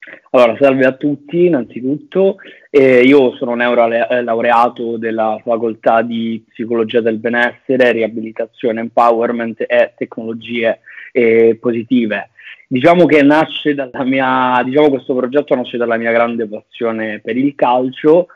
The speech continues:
e dove ho tentato di unire tutte quelle che sono le, le dimensioni, eh, psicologiche ad uno sport che ha veramente tanto di,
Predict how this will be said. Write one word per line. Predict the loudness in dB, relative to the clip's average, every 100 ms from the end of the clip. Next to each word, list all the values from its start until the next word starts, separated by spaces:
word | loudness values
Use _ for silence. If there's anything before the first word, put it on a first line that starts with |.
| -20 _ _ _
e | 2 4 4 2 0 0
dove | 2 2 4
ho | 4 4 2 -2
tentato | -10 -6 0 2 2 -2
di | -10 -6 -4 -4
unire | -4 -2 0 0 -2
tutte | -4 -4
quelle | -2 -2 -2
che | -6
sono | -8 -4 -2
le, | 0 0 0
le | -2 -18
dimensioni, | -16 -16 -16 -16 -4 -2 0 -4 -10 -8
eh, | -2 0 -2 -4
psicologiche | _ -2 4 6 4 2 -4 -2 2 2 2
ad | 0 -2 -2 -8 -8 -8
uno | -8 -12
sport | -8 0 0 0 -2 -8
che | -4 -4 -4
ha | -6 -8
veramente | -8 -8 -8 -14 -16
tanto | -14 -14 -14 _ _
di, | -20